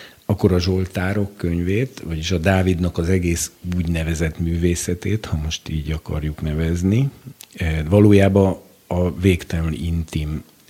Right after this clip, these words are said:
belső szeretet közösségét Istennel, mert igazából a Zsoltárok erről szólnak,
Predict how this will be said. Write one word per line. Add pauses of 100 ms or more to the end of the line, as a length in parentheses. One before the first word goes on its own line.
belső
szeretet
közösségét
Istennel,
mert
igazából
a
Zsoltárok
erről
szólnak,